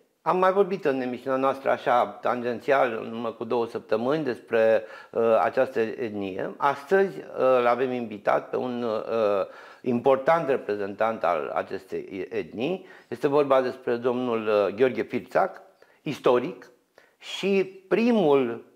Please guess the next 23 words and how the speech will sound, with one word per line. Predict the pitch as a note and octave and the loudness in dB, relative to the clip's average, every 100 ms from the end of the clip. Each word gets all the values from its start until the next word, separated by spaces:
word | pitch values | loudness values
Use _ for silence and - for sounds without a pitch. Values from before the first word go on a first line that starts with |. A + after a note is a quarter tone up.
| _ _ _ | _ _ _
deputat, | A#2 D#3 D#3 C#3 E3 F#3 D3+ - | -2 0 0 -2 2 2 2 -4
primul | C#3+ F3 F3+ E3+ C#3+ | -8 -6 -2 0 2
reprezentant | D3+ - C#3+ C3+ C3 A#2 F3+ D#3+ F#2 D2+ | 0 0 2 2 2 2 4 2 0 0
al, | A#2+ A#2+ A#2 | 2 2 0
uh, | A2 A2 G2 - - | 0 0 -2 -8 -14
etniei, | - A#2+ C3 D3 C3+ A#2 A2 G2+ - | -2 -2 0 0 2 0 0 -6 -2
uh, | A2 A2 G#2 G2 F2+ F2 C#2 - | 2 4 6 4 2 -2 -10 -8
rutenilor | G#2+ G#2+ B2+ C#3+ C3 B2+ - | -8 -2 0 2 2 2 2
în | D#3+ D3 | -2 2
Parlamentul | B2+ B2 A#2+ C3+ B2+ A2+ | 2 2 0 -2 -4 -4
României, | G#2+ A2+ C#3 E3 D3+ | -4 -4 -4 -4 -4
în, | - C#3+ D3 | 0 0 0
uh, | C#3+ C#3 C3 C3 C3 | 2 4 4 4 0
începând | B2+ G#2+ - C3+ | -4 -6 -6 -6
din | C3 A#2+ A#2+ - - A#2 A#2+ | -4 -6 -8 -20 -18 -14 -4
anul | A#2 B2 B2 A#2 | -2 0 -2 0
două | A#2+ A#2 | 2 2
mii. | A2+ F#2+ - - | 0 -4 -10 -6
Acum | - D#3 G3 F3+ | -2 2 2 2
este | D#3+ D3+ - | 0 -2 2
pensionar | C3+ B2 C#3+ B2+ - C3+ C3 D3 D3 | 2 2 0 0 0 0 2 0 0
și, | C#3+ B2 - - | -4 -4 -6 -12
uh, | - | -2